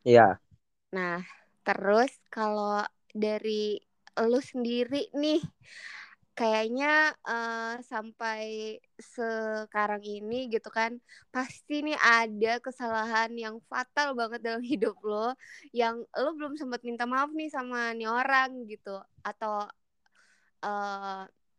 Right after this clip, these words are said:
Speaker 2: ya belum terucap aja, "Eh, maafin gue ya," gitu. Nah, boleh nggak lo share di podcast gue? <laughs>
Speaker 1: Ya, boleh aja sih.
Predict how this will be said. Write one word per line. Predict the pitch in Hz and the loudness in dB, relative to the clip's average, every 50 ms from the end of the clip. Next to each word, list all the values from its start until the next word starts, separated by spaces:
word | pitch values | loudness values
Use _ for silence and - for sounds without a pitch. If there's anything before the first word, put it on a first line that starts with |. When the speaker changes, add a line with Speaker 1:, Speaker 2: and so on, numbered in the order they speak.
| - - _ _ _ _ _ | -20 -20 _ _ _ _ _
Speaker 2:
ya | 233 233 226 | -2 0 4
belum | 220 233 233 233 226 | 6 6 6 6 4
terucap | 240 226 233 233 233 - 247 220 | 0 0 0 0 0 -2 -2 0
aja, | 233 254 247 247 269 262 | 0 -2 0 0 0 2
"Eh, | - 269 | 2 0
maafin | 254 247 220 214 220 226 220 220 | 0 -2 -6 -6 -6 -6 -8 -8
gue | 226 220 254 262 | -4 -2 0 0
ya," | 269 269 269 262 269 262 | 4 4 4 6 4 4
gitu. | 220 180 170 185 - _ - 190 180 180 185 _ | 0 -4 -12 -20 -20 _ -12 -12 -12 -12 -12 _
Nah, | - 208 196 190 202 190 _ _ _ _ - - - _ _ _ _ _ _ _ _ _ | -8 -6 -6 -6 -6 -10 _ _ _ _ -20 -20 -20 _ _ _ _ _ _ _ _ _
boleh | 196 208 233 240 262 294 302 | -4 0 4 4 4 4 6
nggak | 277 247 233 226 | 6 6 6 8
lo | 226 233 240 | 6 4 2
share | 247 - - 262 226 214 214 | -2 -6 -6 -4 -4 -4 -4
di | 220 220 220 | -4 -6 -8
podcast | 208 - 214 208 - - 226 226 226 - _ 202 | -6 -6 -8 -8 -8 -8 -10 -10 -10 -12 _ -6
gue? | 202 202 185 185 | -4 -2 -2 -4
<laughs> | 196 - - - _ _ _ - - - _ _ - - _ _ 480 _ _ - 480 494 _ _ - 605 622 587 466 349 - _ _ _ _ _ _ _ _ _ _ _ _ _ _ _ _ _ _ _ | -4 -10 -16 -20 _ _ _ -20 -20 -20 _ _ -20 -20 _ _ _ _ _ -12 -12 -12 _ _ -16 -16 -14 -12 -12 -14 -14 _ _ _ _ _ _ _ _ _ _ _ _ _ _ _ _ _ _ _
Speaker 1:
Ya, | _ 117 110 110 | _ 0 0 2
boleh | 113 113 113 110 110 110 | 4 4 4 6 6 6
aja | 113 135 147 156 156 | 6 6 6 4 4
sih. | - - - 156 | 2 -2 -10 -10